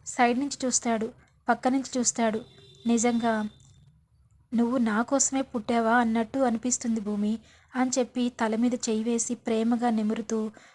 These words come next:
మరి అలా చూస్తూ తన వంకే చూస్తూ ఇలా ఉండిపోతాడు. ఇంకా అలా చూసేసరికి భూమికి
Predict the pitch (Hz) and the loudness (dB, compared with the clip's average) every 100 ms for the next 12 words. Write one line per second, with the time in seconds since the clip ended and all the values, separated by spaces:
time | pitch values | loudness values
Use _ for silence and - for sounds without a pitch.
0 | _ 262 247 226 226 - 233 226 - 214 | _ 0 2 2 0 0 -2 -2 -4 -4
1 | 214 - _ _ _ 247 262 285 262 285 | -4 -10 _ _ _ 2 4 2 0 -2
2 | 262 240 - 254 240 240 214 226 233 220 | -4 -6 -4 -2 0 0 -2 -2 -2 -2
3 | 220 214 220 - - _ _ 294 277 254 | 0 -2 -4 -12 -20 _ _ -8 0 2
4 | 220 233 - 254 247 254 247 262 277 294 | 2 -2 -4 0 2 2 0 -2 -4 -4
5 | 277 254 240 240 233 202 233 254 262 254 | -2 -2 -2 -4 -4 -2 -2 0 -2 -2